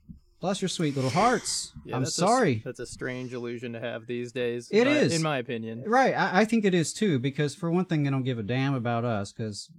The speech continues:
Speaker 1: what do we provide for them?
Speaker 2: Well, it's, and it's obviously they need to grow the base of the party and include more people. Whether, whether that means, and, uh, I wouldn't like this, but more conservative people or more liberal people, they need more people.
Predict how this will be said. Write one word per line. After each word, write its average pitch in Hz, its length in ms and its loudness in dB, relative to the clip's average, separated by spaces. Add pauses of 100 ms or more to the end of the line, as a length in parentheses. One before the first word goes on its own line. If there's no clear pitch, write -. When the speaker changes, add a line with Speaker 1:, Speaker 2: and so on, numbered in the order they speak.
(120)
Speaker 1:
what 131 220 -6
do 120 80 -8
we 123 140 -4
provide 104 420 -4
for 107 80 -10
them? 90 380 -8 (160)
Speaker 2:
Well, 208 140 -4
it's, 175 140 -6 (180)
and 151 120 -4
it's 160 120 -4
obviously 151 720 -2 (160)
they 120 180 -2
need 127 220 -6
to 131 120 -6
grow 117 440 -4
the 107 280 -6 (320)
base 147 400 -4
of 120 180 -10
the 110 120 -10
party 113 500 -6
and 117 160 -10
include 143 560 -6
more - 240 -12
people. - 480 -14 (300)
Whether, 151 420 0
whether 160 320 0
that 160 260 0
means, 165 420 -4
and, 127 560 -8
uh, 120 240 -2
I 127 120 0
wouldn't 139 280 -2
like 135 200 -4
this, 123 180 -8
but 117 220 -6
more 123 160 -4
conservative 151 560 -4
people 190 320 0
or 151 260 2
more 156 380 4
liberal 165 420 0
people, 117 320 -4
they 127 160 -2
need 127 260 -4
more 127 340 -2
people. 117 460 -10